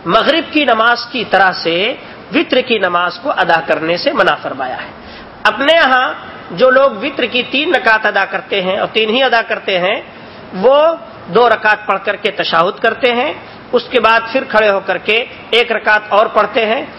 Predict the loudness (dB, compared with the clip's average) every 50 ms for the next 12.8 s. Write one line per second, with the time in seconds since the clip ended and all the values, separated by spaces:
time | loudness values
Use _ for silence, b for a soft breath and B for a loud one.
0 | -20 -12 -4 2 2 2 2 2 4 4 4 4 4 2 0 2 2 2 2 2
1 | 2 0 0 2 0 0 2 2 2 2 2 2 2 2 2 4 2 2 0 0
2 | -2 0 0 -2 -2 -4 -6 -8 -8 -6 -6 -2 2 2 4 4 2 2 0 0
3 | 0 0 -2 -2 0 0 0 0 -2 -6 B B B B B 0 2 4 4 4
4 | 4 4 2 -2 -6 -8 -4 -2 2 4 4 4 4 2 0 -2 0 0 -2 0
5 | 0 0 -2 -4 -4 -4 -6 -6 -4 -2 0 2 2 2 0 0 -2 -2 -2 0
6 | -2 -2 -2 -2 0 2 2 2 2 0 0 2 2 2 0 0 -2 -8 -14 -20
7 | -20 -20 -20 -20 -20 -20 -18 -18 -12 -6 -2 2 2 4 4 2 2 0 0 -2
8 | -2 -2 -2 -2 -4 -6 -12 -20 B B B B B -2 2 4 4 4 4 2
9 | 2 2 2 2 2 2 0 0 0 -2 -2 0 0 0 2 2 2 2 2 2
10 | 0 2 2 2 2 2 2 0 -2 -2 0 0 0 0 2 2 2 2 2 0
11 | 0 0 0 0 0 0 0 0 0 -2 -4 -4 -4 -2 2 2 4 4 4 2
12 | -2 -4 -2 -2 -2 0 0 0 -2 -2 -2 -4 -4 -6 -8